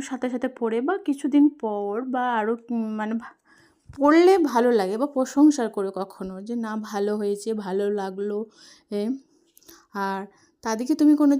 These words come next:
গিফট দাও বা কোনো জিনিস ছোট হোক, বড় হোক, হয় তোমার সামনে ছুঁড়ে দেবে, "থাক, পরে দেখবো", বা অন্য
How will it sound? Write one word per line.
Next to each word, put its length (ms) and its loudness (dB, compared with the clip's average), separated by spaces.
গিফট 300 -4
দাও 200 2
বা 100 0
কোনো 260 0
জিনিস 380 -2
ছোট 240 -6
হোক, 260 2
বড় 280 -2
হোক, 240 -6
হয় 160 -2
তোমার 240 -4
সামনে 420 -4
ছুঁড়ে 240 0
দেবে, 220 -2
"থাক, 240 4
পরে 300 0
দেখবো", 460 -2
বা 120 6
অন্য 180 4